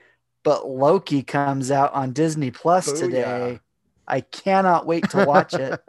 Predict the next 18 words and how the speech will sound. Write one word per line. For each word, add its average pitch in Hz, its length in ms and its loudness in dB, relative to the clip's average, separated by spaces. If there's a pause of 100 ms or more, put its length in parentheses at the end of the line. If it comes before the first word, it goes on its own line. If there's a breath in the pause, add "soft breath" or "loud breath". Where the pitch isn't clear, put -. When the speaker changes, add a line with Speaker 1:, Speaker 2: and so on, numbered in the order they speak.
(140)
Speaker 2:
<laughs> - 220 -20
Speaker 1:
I 139 120 -2
am 131 100 -2
so 180 600 0
excited. 117 680 -6 (600)
Speaker 2:
It's 143 180 -4
gonna 147 160 0
be 120 80 2
a 113 40 -2
good 107 200 -2
one. 101 280 -8 (140)
I, 101 400 -12
I 139 160 -2
Speaker 1:
I'm 139 120 -2
Speaker 2:
feel 165 180 4
Speaker 1:
very 135 220 6
Speaker 2:
it. 127 60 -4
Speaker 1:
excited. - 540 -8